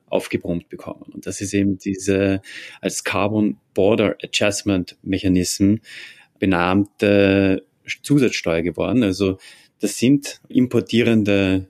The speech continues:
Unternehmen, also Unternehmen, die ein Produkt aus dem Ausland kaufen, das vielleicht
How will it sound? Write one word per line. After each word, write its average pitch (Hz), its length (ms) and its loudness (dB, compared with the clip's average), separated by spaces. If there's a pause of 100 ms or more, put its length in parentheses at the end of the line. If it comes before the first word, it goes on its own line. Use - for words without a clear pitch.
Unternehmen, 101 800 2
also 90 460 0 (260)
Unternehmen, 98 760 2 (500)
die 104 500 4 (160)
ein 98 200 0
Produkt - 680 -4 (140)
aus - 140 -6
dem 85 120 -4
Ausland 110 640 0
kaufen, 107 460 0
das 110 320 -2
vielleicht 95 480 0